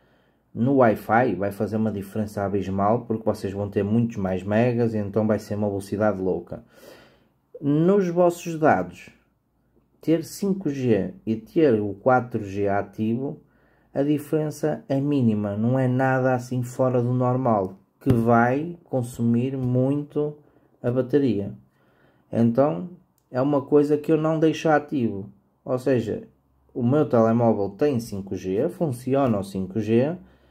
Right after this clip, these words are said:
porém, não acho, não acho que é necessário estar o cinco G sempre ativo. Então, onde é que vocês desativam? Vocês vêm a ligações,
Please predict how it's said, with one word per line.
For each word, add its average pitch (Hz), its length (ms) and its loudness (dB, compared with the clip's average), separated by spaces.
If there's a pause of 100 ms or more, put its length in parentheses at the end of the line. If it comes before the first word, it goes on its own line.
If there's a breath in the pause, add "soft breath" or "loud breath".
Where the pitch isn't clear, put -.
(180 soft breath)
porém, 180 680 2
não 170 320 -2
acho, 175 380 -4 (260)
não 147 460 -4
acho 147 340 -2
que 147 160 -2
é 151 100 2
necessário 139 720 -2 (140)
estar 143 260 0
o 135 60 -2
cinco 135 280 -8
G 135 220 0
sempre 135 400 -2
ativo. 101 500 -2 (640 soft breath)
Então, 127 300 2
onde 160 120 0
é 151 60 0
que 151 60 -8
vocês 143 440 0
desativam? 110 720 -2 (220)
Vocês 110 360 -2
vêm 113 360 2
a 95 60 -2
ligações, 143 880 0